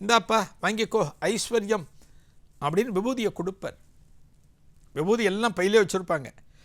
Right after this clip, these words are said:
அந்த காலத்துல வச்சிருப்பாங்க. நம்ம முன்னோர்களே, நமது மூதாதையர்களே விபூதி பை வச்சிருப்பாங்க. இப்பெல்லாம் போயாச்சு.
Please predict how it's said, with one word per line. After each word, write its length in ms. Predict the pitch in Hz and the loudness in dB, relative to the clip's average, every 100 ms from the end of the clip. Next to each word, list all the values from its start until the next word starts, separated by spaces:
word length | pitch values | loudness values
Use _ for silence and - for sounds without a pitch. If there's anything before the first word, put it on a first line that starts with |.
| - _ - - _ - - _ | -20 _ -20 -20 _ -20 -20 _
அந்த 160 | 135 135 | -6 -2
காலத்துல 320 | 180 226 185 | 0 0 -2
வச்சிருப்பாங்க. 460 | - 196 190 143 - - _ - _ - - - | -2 -4 -4 -8 -14 -20 _ -20 _ -20 -20 -18
நம்ம 380 | 110 127 180 196 | -12 -8 -4 -4
முன்னோர்களே, 720 | 151 190 247 233 196 175 123 - - - - - - _ - | -2 0 2 2 4 0 -2 -10 -20 -20 -20 -20 -20 _ -14
நமது 380 | 120 160 208 202 | -6 -2 0 -2
மூதாதையர்களே 1080 | 151 220 247 247 240 226 214 190 202 196 - | 0 0 4 6 6 4 2 0 0 -2 -2
விபூதி 280 | 175 247 254 | -2 -2 0
பை 180 | 190 170 | 2 4
வச்சிருப்பாங்க. 440 | 160 165 151 117 - - - _ - - - - - - - - | 2 0 -2 -4 -16 -20 -20 _ -20 -20 -20 -20 -20 -20 -18 -10
இப்பெல்லாம் 340 | 156 196 180 | -4 -2 -2
போயாச்சு. 440 | 156 147 - - | -4 -6 -10 -16